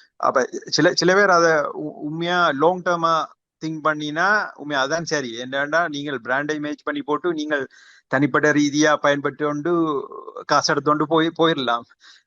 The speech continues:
ஆனா ஒரு கம்பெனியோ ஒரு, ஒரு, ஒரு இண்டஸ்ட்ரியோ ஒன்று சொல்லி பார்த்தா அது லாங் டேர்மா தான் சிந்திக்கணும். லாங் டேர்மா சிந்திக்கிற ஆட்கள் வந்து சேஃப்டியை தான்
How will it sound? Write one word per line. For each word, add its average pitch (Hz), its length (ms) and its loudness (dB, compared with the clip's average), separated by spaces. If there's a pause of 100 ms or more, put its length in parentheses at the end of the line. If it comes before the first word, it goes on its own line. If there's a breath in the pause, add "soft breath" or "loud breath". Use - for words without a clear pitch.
ஆனா 135 560 0
ஒரு 120 380 -6
கம்பெனியோ 139 600 0
ஒரு, 139 300 0
ஒரு, 127 220 -4
ஒரு 131 180 -4
இண்டஸ்ட்ரியோ 135 500 -4
ஒன்று 135 180 -2
சொல்லி 127 260 -6
பார்த்தா 120 200 -2
அது 160 180 -2
லாங் 147 280 -4
டேர்மா 143 340 -6
தான் 165 240 -6
சிந்திக்கணும். 120 500 -8
லாங் 127 240 -2
டேர்மா 135 280 0
சிந்திக்கிற 127 440 -2
ஆட்கள் 123 240 0
வந்து 123 240 -8
சேஃப்டியை 135 400 -6
தான் 139 240 -6